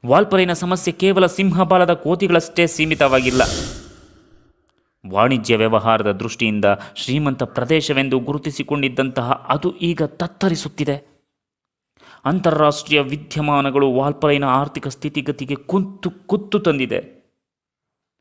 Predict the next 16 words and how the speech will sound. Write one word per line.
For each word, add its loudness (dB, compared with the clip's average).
ಇಡೀ -4
ವಿಶ್ವದ -2
ಮಾರುಕಟ್ಟೆಯಲ್ಲಿ -2
ಚಹಾ 2
ಬೇಡಿಕೆ 0
ಬೇರೆ -4
ಕುಸಿದಿದೆ. 0
ರಫ್ತು 4
ಇಳಿಮುಖಗೊಂಡು 4
ಚಹಾ 2
ತೋಟಗಳು 2
ನಷ್ಟದಲ್ಲಿ 4
ಇವೆ. -2
ಬದುಕುಳಿಯಲು -2
ತೋಟದ -8
ಮಾಲೀಕರು -4